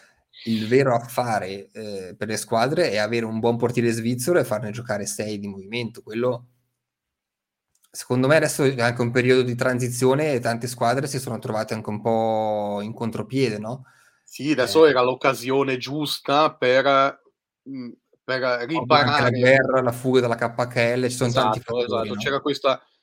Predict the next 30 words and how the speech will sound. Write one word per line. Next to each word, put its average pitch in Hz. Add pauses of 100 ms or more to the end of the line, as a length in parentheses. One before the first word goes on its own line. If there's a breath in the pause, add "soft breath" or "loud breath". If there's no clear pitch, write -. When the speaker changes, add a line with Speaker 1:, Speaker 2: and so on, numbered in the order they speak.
(120)
Speaker 2:
questo -
concatenamento 143
di 127
occasioni 139
tra 127 (100)
l'aumento 120
degli 131
stranieri, 131 (420 soft breath)
un 123
po' 139
una 139
penuria 139
di 127
portieri 131
di 123
livello 123
e 123
appunto 117
l'occasione 117
che 110
i 110
finlandesi 117
o 110
chi -
altri 113
lasciavano 117
la 117
K 117
H 123
L, 127